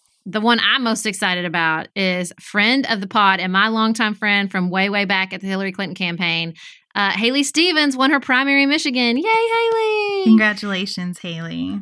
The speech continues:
Speaker 1: I have no doubt she's gonna win the election and be, like, the most fabulous congresswoman. I'm so excited.
Speaker 2: I was really interested in watching the Kansas race between the two gentlemen named Ron Estes, which my husband and I were laughing about how that kind of takes the race between two Stacys that we were very excited about in a whole different
Speaker 1: <laughs>
Speaker 2: direction.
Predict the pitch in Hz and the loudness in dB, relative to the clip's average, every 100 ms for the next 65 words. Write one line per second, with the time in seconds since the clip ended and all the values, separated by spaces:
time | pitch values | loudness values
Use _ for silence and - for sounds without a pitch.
0 | - 247 233 247 262 247 233 - - 220 | -4 -2 0 2 2 2 0 -2 -2 -2
1 | 214 208 196 196 190 - 190 196 185 185 | 0 0 0 0 -2 -4 -4 -2 -2 -4
2 | 175 180 175 175 175 175 175 170 170 165 | -6 -4 -2 -2 -4 -6 -8 -6 -4 -4
3 | 170 - 147 151 160 - 127 160 - 65 | -6 -4 -4 -6 -10 -12 -12 -14 -14 -14
4 | - 165 156 - - - - - - - | -12 -10 -10 -10 -12 -14 -14 -14 -14 -18
5 | - _ - 226 240 226 214 202 196 196 | -20 _ 0 2 2 0 -2 -2 -4 -4
6 | - 190 190 185 180 180 190 180 180 175 | -2 -2 0 2 2 0 -2 0 0 -2
7 | 170 170 - 180 180 185 - 190 180 175 | -4 -2 0 2 2 0 -2 0 0 0
8 | - 175 180 175 170 165 - 180 170 165 | -4 -4 -2 2 2 0 -2 -2 0 0
9 | 165 165 160 165 160 156 156 160 151 156 | -2 0 0 0 0 0 0 0 0 0
10 | 151 - 185 185 - - 175 170 - 170 | -2 -2 -2 -4 -4 -4 -2 -2 -2 -2
11 | 170 165 170 165 160 156 160 151 156 165 | -2 -2 -2 -2 0 0 0 0 -2 -2
12 | 156 160 156 160 147 156 160 - 160 156 | -2 -2 -4 0 -2 -2 -4 -4 -4 -4
13 | - 156 - - 160 156 - 170 - 156 | -6 -6 -6 -6 -2 -4 -4 -10 -6 -4
14 | 160 160 - - 170 - 214 220 - 220 | -2 -2 -2 -2 -2 0 0 0 0 0
15 | 214 214 208 - 214 220 208 214 226 220 | 0 0 0 0 -2 -4 -2 -2 -2 0
16 | 214 202 170 175 175 170 - 254 247 156 | 0 2 2 2 0 2 2 2 2 2
17 | 220 196 220 226 240 | 0 2 6 8 6